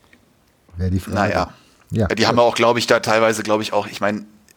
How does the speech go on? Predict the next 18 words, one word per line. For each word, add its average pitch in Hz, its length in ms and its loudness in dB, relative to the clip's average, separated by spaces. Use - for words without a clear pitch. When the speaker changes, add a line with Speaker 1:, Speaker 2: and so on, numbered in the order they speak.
Speaker 2:
ich - 140 -8
war 98 80 2
mal 113 120 4
in 104 120 -2
einem 104 100 -2
Baseballstadion 107 640 2
in 101 120 -6
Fukuoka, 110 600 -2
die 101 140 -6
haben 110 120 -2
ja 104 80 4
auch 98 160 0
dann 101 160 -6
teilweise 104 420 -2
so 98 260 -8
im 110 300 -6
Stadion 104 560 0
selbst, 104 560 -2